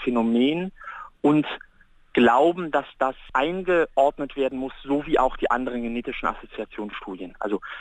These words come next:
mit den übrigen Risikofaktoren, mit den übrigen genetischen Assoziationsstudien eingeordnet werden muss. Und dann muss man sehen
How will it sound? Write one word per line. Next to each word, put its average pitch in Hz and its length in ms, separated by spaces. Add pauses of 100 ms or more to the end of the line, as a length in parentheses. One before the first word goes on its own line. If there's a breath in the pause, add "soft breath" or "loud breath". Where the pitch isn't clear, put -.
(240 loud breath)
mit - 120
den 113 140
übrigen 165 440
Risikofaktoren, 139 840
mit 117 100
den 120 120
übrigen 160 340
genetischen 131 380
Assoziationsstudien 113 960
eingeordnet 127 540
werden 120 160
muss. 117 160 (320 loud breath)
Und 123 80
dann 127 160
muss 156 140
man 123 160
sehen 127 280